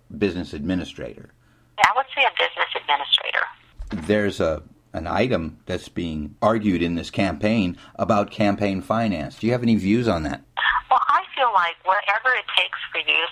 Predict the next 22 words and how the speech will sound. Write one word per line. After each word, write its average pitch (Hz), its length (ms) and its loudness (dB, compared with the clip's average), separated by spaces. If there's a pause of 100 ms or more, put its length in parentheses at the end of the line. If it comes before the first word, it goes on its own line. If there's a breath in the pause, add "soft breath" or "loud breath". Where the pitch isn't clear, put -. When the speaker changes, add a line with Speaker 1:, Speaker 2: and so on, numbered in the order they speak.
Speaker 2:
succeed, - 580 -2 (500 loud breath)
I 202 80 4
mean, 196 120 0
I 233 160 2
wouldn't 302 220 0
want 185 160 4
to 185 100 -2 (120)
tell, 151 320 4 (120)
um, 151 280 2 (160)
a - 100 -2
candidate 156 520 0
that - 200 2 (100)
you 330 260 -8 (600 loud breath)
should - 320 2
only 175 420 2
have 147 480 2 (1800)
just - 220 -2 (180)
a - 100 0 (140)
certain 180 220 0
amount 151 240 2
of - 100 -8
money, - 240 -2